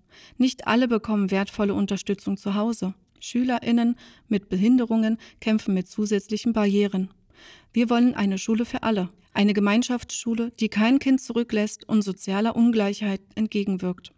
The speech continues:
Die Gemeinschaftsschule fördert die Kinder individuell und umfassend. Sie ist ganztägig organisiert und bietet alle Schulabschlüsse an. Schule sollte so organisiert sein, dass die sozialen Unterschiede nicht noch verstärkt, sondern möglichst ausgeglichen werden.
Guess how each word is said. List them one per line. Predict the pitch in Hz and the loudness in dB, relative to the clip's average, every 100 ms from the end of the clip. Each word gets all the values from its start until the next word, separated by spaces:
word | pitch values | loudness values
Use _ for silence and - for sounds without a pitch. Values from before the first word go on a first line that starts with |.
| _ _ _ - - _ | _ _ _ -20 -20 _
Die | 240 | -2
Gemeinschaftsschule | 226 214 233 - 247 - - 233 226 226 | 2 4 2 0 -6 -8 -6 -2 -2 -4
fördert | - 226 233 226 | -2 0 0 -4
die | |
Kinder | 214 226 226 226 | -6 0 0 0
individuell | - 233 220 214 214 - 202 | 2 2 2 -2 -2 -2 -4
und | - 220 | 0 -2
umfassend. | - 214 - 185 - 185 - _ - _ | 0 -2 -2 -6 -6 -8 -10 _ -20 _
Sie | - | -4
ist | 147 - | -4 -2
ganztägig | 196 233 269 - 233 233 - | 0 0 0 -4 -4 -4 -2
organisiert | 208 196 196 190 175 226 294 - | -4 0 0 -2 -2 -4 -4 -10
und | - 269 | 0 0
bietet | 247 220 214 - | 2 -2 -2 -2
alle | 202 220 | -2 -2
Schulabschlüsse | 220 233 214 196 - 185 208 | -2 -4 -4 -6 -6 -4 -4
an. | 208 190 190 _ _ _ | -4 -4 -6 _ _ _
Schule | - 247 262 269 | -2 2 4 4
sollte | 214 190 | 2 0
so | 185 - 254 | -2 -2 0
organisiert | 220 220 214 208 220 220 | 0 2 0 0 0 -2
sein, | - 202 208 | -2 0 -2
dass | 202 190 - | -2 -4 -4
die | 190 | -8
sozialen | 196 180 202 208 233 | -8 -6 -2 0 0
Unterschiede | 220 220 214 - 214 | 0 0 0 -4 -2
nicht | 202 202 - | -2 -2 -4
noch | 214 | -8
verstärkt, | - 226 - 202 226 - - - | -6 -8 -4 -4 -4 -8 -20 -20
sondern | - 208 202 185 | -4 0 2 2
möglichst | 196 208 240 226 | 2 0 -6 -6
ausgeglichen | - 233 - 202 190 185 185 | -6 -6 -6 -6 -6 -4 -4
werden. | 180 175 185 | -2 -2 -4